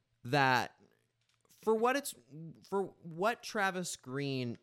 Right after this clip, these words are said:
is as a coach, we're not sitting here thinking, "Oh, he's the best coach in the world. He's the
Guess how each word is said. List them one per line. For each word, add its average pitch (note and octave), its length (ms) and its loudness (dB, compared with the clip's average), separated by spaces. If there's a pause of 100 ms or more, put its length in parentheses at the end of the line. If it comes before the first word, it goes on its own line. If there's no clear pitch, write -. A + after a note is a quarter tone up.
is C3 220 -2
as A#2 140 -6
a A2+ 60 -4
coach, G2+ 420 -4
we're D#3 160 -2
not F#3+ 320 0 (500)
sitting E3 360 -6
here D#3 120 0
thinking, C#3 380 -2
"Oh, C#3 140 4
he's D3+ 240 -6
the D#3+ 100 -2
best C3 340 -4
coach B2 280 -6
in B2 80 -6
the G#2+ 80 -6
world. F#2 380 -6
He's C#3 200 -2
the D3 140 -8